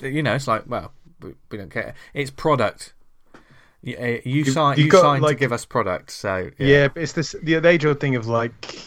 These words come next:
Speaker 2: I'm gonna speak up for the corporates, which is fucking so against me, it's untrue. Uh, you gotta,
Speaker 1: <laughs>
Speaker 2: you gotta, you gotta be wary of, like, what you're signing up as a contract.
Speaker 1: Yeah.
Speaker 2: And if the contract says, "You, we pay you for X amount of money for X amount of work, and we, we own this,"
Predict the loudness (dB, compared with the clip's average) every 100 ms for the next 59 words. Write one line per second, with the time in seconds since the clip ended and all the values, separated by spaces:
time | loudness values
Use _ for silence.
0 | -18 -18 -20 -20 -10 -2 0 0 0 -2
1 | 2 0 2 -2 0 2 0 0 -2 -2
2 | -4 -4 -4 -2 -2 -2 4 6 6 4
3 | 0 -2 0 0 2 2 2 -2 -12 -12
4 | 4 6 10 10 10 10 10 8 6 2
5 | 4 6 6 6 4 -2 -16 0 4 4
6 | 2 -2 0 0 -4 -14 -20 -16 2 4
7 | 4 2 -2 -4 -6 -6 -6 -4 -4 -2
8 | 0 0 -2 -2 -6 -2 0 0 -2 -2
9 | -6 -8 -14 -20 -2 2 4 6 6 6
10 | 2 0 0 0 0 -4 -2 -2 -4 _
11 | 0 2 2 2 0 -2 -4 -4 -2 -2
12 | 0 0 0 0 0 -2 0 2 2 4
13 | 4 4 0 2 0 2 4 6 6 4
14 | 4 4 0